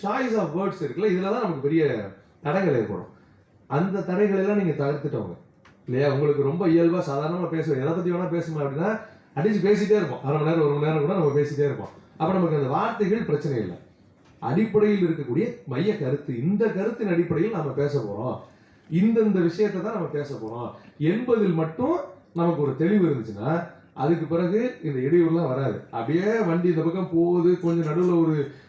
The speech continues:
ஒரு ஸ்பீட் பிரேக்கர் இருக்கு அப்படின்னா, ஒரு ரைட்ல பூந்து, லெஃப்ட்ல பூந்து, அப்படி நேரா போயிட்டே இருக்கலாம் நம்ம. எனவே அப்படி அதற்கும் நாம் தயாராக வேண்டும்.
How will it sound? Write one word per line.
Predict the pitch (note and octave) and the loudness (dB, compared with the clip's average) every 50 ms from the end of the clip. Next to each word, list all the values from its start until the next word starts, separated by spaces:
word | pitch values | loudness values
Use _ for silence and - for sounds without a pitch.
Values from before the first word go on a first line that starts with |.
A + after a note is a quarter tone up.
| - _ _ _ | -20 _ _ _
ஒரு | - D3+ C#3+ C#3 C3+ C3+ C3+ C3 C3 | -12 -6 -4 -2 0 0 0 -2 -4
ஸ்பீட் | - - G#3 G#3 F#3 E3+ | -4 -2 -2 0 0 2
பிரேக்கர் | F3+ F3 D#3 C#3 C#3+ D3 | 0 0 0 0 0 0
இருக்கு | E3+ G3 G3+ E3 F#3+ | 0 0 0 -2 -2
அப்படின்னா, | F3 D3+ C#3+ D3 F3 G3+ A3 B3+ - - - - - - _ | -2 -2 -2 -2 -2 -2 -2 -4 -6 -10 -16 -20 -20 -14 _
ஒரு | C3 A2+ A#2+ D3 | -8 -4 -2 0
ரைட்ல | F3+ F3 F3+ | 0 2 2
பூந்து, | F3 D#3+ D#3 F3+ G3+ G3+ F#3 D#3+ | 0 0 0 -2 -2 0 0 0
லெஃப்ட்ல | D#3 D#3 - F3+ F3 | 0 0 -2 -2 -2
பூந்து, | D#3+ E3+ F#3+ G3 | -2 -2 -4 -4
அப்படி | G#3 E3 D3 D3+ D3+ | -4 -4 -4 -6 -6
நேரா | E3+ F#3 F#3+ F#3 | -6 -4 -4 -4
போயிட்டே | F3 D#3 E3 E3 F#3 | -2 0 0 0 2
இருக்கலாம் | F3+ E3 C#3+ B2+ A#2+ G#2 F#2+ | 2 0 0 -2 -4 -6 -8
நம்ம. | F2 E2+ - - - - - _ _ _ _ _ _ _ - - _ _ _ _ | -10 -14 -16 -20 -20 -20 -20 _ _ _ _ _ _ _ -20 -20 _ _ _ _
எனவே | D3 C#3+ D3 C3+ | -2 -2 0 0
அப்படி | B2 B2+ - F3 E3 D3+ C#3 C3 A#2+ A2+ - - - - - - _ _ _ - E3 | -2 0 0 2 2 2 2 2 2 0 -2 -4 -12 -20 -20 -20 _ _ _ -14 -6
அதற்கும் | D3 D#3 F3 A3 A#3 A#3+ C4+ C4 A3+ | -2 0 2 2 2 2 -2 -2 0
நாம் | F3+ D3+ C3 B2 A2 G#2 G2 G2+ A2 - | 0 0 -2 -2 -6 -8 -10 -12 -14 -12
தயாராக | - B2 B2+ C3+ D3 C3+ B2+ G#2+ A2 | -6 -2 -2 0 0 0 0 0 -2
வேண்டும். | G#2+ B2 C3+ D3 C#3+ F#3+ A3 - | -2 0 -2 0 0 0 0 0